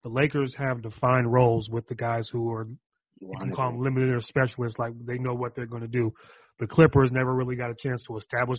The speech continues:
Speaker 1: that, so we'll see, like, how that plays out in a head-to-head. I think I said out earlier, you know, uh, with the Lou Will situation as far as him leaving the bubble to <laughs> go to Magic City. <laughs> I was
Speaker 2: Yeah.
Speaker 1: like, against,
Speaker 2: Wow.
Speaker 1: against the, against the Lakers, if he, if he plays, that helps the Lakers because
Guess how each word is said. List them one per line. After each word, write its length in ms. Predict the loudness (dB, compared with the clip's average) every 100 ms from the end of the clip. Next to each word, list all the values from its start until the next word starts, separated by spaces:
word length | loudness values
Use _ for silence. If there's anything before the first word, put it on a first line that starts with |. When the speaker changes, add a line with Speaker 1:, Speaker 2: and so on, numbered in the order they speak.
| -4
Speaker 1:
that, 160 | -6 -6
so 120 | -10
we'll 140 | -8
see, 220 | -6 -6 -6
like, 180 | -10 -12
how 280 | -18 -14 -12
that 100 | -10
plays 260 | -6 -6 -2
out 200 | -2 -2
in 100 | -6
a 60 | -6
head-to-head. 580 | -4 -4 -4 -2 -2 -4 _ _ _ _ _ _ _ -4
I 60 |
think 200 | -2 0
I 60 | 0
said 180 | -2 -4
out 140 | -2 -2
earlier, 420 | -2 -2 -2 -6
you 100 | -6
know, 340 | -4 -4 -6 -8 -10 2
uh, 420 | 6 6 6 2 0 -2
with 100 | -2
the 60 |
Lou 200 | 4 4
Will 200 | 6 4
situation 540 | 2 -4 0 0 0 -4
as 100 | 2
far 240 | 4 6 4
as 140 | 0 -10 _ _ _ _ _
him 160 | -2 2
leaving 220 | 2 0
the 60 |
bubble 260 | 4 4 4
to 140 | 2
<laughs> 60 | 4
go 60 | 4
to 80 | 6
Magic 360 | 6 6 2
City. 360 | 6 8 8 6 2 -16 _
<laughs> 180 | 0 2
I 60 | 2
was 140 | 4
Speaker 2:
Yeah. 80 | 6 6
Speaker 1:
like, 100 | 4 -2 -10 -12 _ -6
against, 300 | -2 -2 4
Speaker 2:
Wow. 220 | 6 6
Speaker 1:
against 80 | 4 -4 -6 -6
the, 60 | 0
against 200 | 2 2
the 40 | 6
Lakers, 380 | 6 8 6
if 100 | 4
he, 240 | 2 0 -2 _ _ _ -6
if 80 |
he 120 | -2 2
plays, 380 | 6 8 8 6
that 120 | 6
helps 200 | 6 4
the 60 | 6
Lakers 360 | 6 8 6
because 520 | 2 0 2 2 0